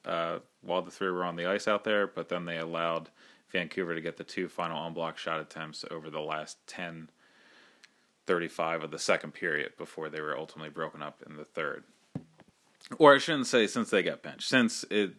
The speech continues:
it seemed like Voracek was benched, uh, and, you know, that was a somewhat big story of the game was Voracek getting time with Raffl and I think Pitlick in the third period. People didn't know why.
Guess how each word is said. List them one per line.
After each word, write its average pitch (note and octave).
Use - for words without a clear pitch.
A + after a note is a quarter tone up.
it A2+
seemed A2
like F#2+
Voracek F#2+
was E2
benched, D#2
uh, E2
and, D#2+
you B2
know, G#2
that G2
was G2
a F#2+
somewhat A2+
big F#2
story F2+
of D#2
the D#2+
game G2
was E2
Voracek E2+
getting D#2+
time D#2+
with D#2
Raffl D#2+
and D#2+
I -
think E2
Pitlick -
in F2+
the D#2
third E2+
period. A2+
People E2+
didn't D#2+
know D#2
why. F#2+